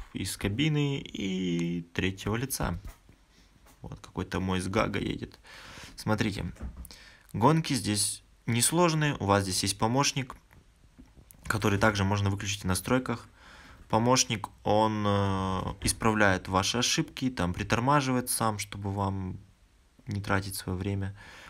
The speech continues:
Ну, для профессионалов, которые уже в эту игру очень давно играют, можно просто в настройках все убрать это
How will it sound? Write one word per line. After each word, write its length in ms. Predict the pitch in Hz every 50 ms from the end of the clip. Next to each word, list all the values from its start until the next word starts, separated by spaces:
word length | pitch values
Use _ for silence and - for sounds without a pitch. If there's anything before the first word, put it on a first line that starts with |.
| - - -
Ну, 140 | - 143 147
для 160 | 139 120 117
профессионалов, 840 | - - 107 104 101 110 - - - 110 110 127 143 147 147 139 - -
которые 360 | - 98 - - 98 98 95
уже 140 | 90 92 95
в 60 | 95
эту 180 | 95 - 98
игру 180 | 95 98 95 92
очень 280 | 95 95 95 - 95 90
давно 260 | 90 90 92 92 92
играют, 400 | 90 98 110 120 131 131 127 -
можно 300 | 92 92 90 87 95 87
просто 300 | 82 92 90 - - 87
в 40 | 87
настройках 560 | 87 90 - - 90 90 87 - - 92 -
все 160 | - - 92
убрать 400 | 90 90 95 107 120 135 127 -
это 260 | 135 127 - 127 127